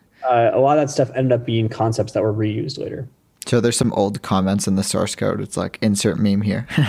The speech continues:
Speaker 1: They might have been replaced by now, but at some point there were.
Speaker 2: Figma's product was really, really well timed. Like, if you go back to this period of time, twenty twelve, web-based collaboration, saas, like, you were surfing all these waves.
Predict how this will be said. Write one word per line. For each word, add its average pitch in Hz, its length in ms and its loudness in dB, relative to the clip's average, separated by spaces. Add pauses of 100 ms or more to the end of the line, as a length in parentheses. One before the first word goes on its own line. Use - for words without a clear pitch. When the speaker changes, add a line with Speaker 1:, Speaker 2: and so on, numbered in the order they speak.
(840)
Speaker 1:
They 165 60 2
might 208 120 4
have 190 80 2
been 175 100 2
replaced 139 280 0
by 113 120 0
now, 107 280 0
but 113 120 2
at 113 80 -2
some 175 160 0
point 113 180 0
there 104 100 0
were. 120 240 -4 (400)
Speaker 2:
Figma's 185 340 0
product 123 340 0
was 110 160 2
really, 123 340 4
really 107 240 4
well 92 180 2
timed. - 400 -6
Like, 110 180 0
if 120 140 -2
you 117 340 2 (120)
go 123 180 4
back 101 420 0 (140)
to - 120 -4
this 101 280 0 (240)
period 113 220 2
of 101 80 -2
time, 101 220 2
twenty 98 240 0
twelve, - 420 -2 (400)
web-based 120 800 2
collaboration, 117 920 2
saas, 117 460 0
like, 110 160 -2
you 113 80 2
were 113 160 2
surfing 131 540 0
all 95 120 -2
these - 240 -6
waves. - 340 -8